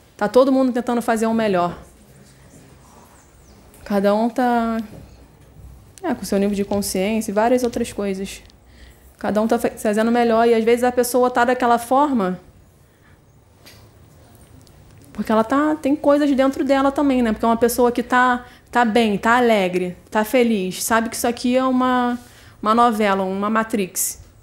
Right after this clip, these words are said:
Ela tá em sintonia com o universo.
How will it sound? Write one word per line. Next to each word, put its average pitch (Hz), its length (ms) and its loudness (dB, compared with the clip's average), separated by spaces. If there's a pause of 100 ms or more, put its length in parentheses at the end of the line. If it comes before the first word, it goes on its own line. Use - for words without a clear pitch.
(800)
Ela 196 160 0
tá 233 300 2
em 262 140 2
sintonia 247 760 2
com 202 140 -4
o 220 60 0
universo. 196 760 -2